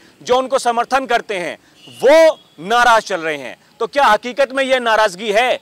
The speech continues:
या फिर इस नाराज़गी को दूर करने के लिए कुछ किया जाएगा, ये भी अपने आप में बहुत बड़ा सवाल है। तो इन सब सवालों के उत्तर जानने के लिए मैं यहाँ पर आया हूँ। अब इन्हीं से बातें करते हैं और जानते हैं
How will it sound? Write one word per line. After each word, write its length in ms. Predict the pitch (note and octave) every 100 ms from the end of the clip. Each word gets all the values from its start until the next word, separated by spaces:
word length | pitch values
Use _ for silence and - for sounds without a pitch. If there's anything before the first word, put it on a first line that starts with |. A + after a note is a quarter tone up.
| _ _
या 160 | D3+ A3+
फिर 300 | B3 D4+ C#4 - _ G3
इस 200 | C4 D#4
नाराज़गी 460 | F#4 B3+ B3 A#3
को 120 | C4 C4
दूर 220 | B3 C4
करने 280 | A#3+ A#3 B3
के 120 | C4
लिए 160 | C4 B3
कुछ 200 | A#3+ -
किया 220 | A3+ B3+
जाएगा, 440 | C4 C4 B3+ G3+ - - -
ये 160 | F#3 A#3
भी 160 | C#4
अपने 260 | C4+ A#3+ A3+
आप 140 | G#3+ G3+
में 120 | G#3+
बहुत 200 | F3+ F3
बड़ा 140 | E3+ E3
सवाल 360 | E3+ F3+ A3
है। 140 | A3+ A#3+ - -
तो 140 | A#3+ A#3+
इन 180 | C4 D4+
सब 200 | C4+ C4+
सवालों 440 | - A#3 A#3+ C4
के 180 | B3+ B3+ A#3
उत्तर 360 | A3+ - C4
जानने 300 | A3+ G#3+ A3
के 140 | G#3+ G#3+
लिए 140 | G#3+
मैं 120 | G#3
यहाँ 160 | F3+ F3+
पर 160 | F#3
आया 180 | F3 G3
हूँ। 220 | G#3+ C4+ B3 _ -
अब 140 | -
इन्हीं 280 | G#3 G#3+ A#3+
से 160 | A#3+ A3+
बातें 280 | G3 F#3 G3
करते 300 | F#3 - G3
हैं 100 | F#3+
और 140 | F#3
जानते 360 | D#3+ F#3 G3 A3
हैं 180 | A3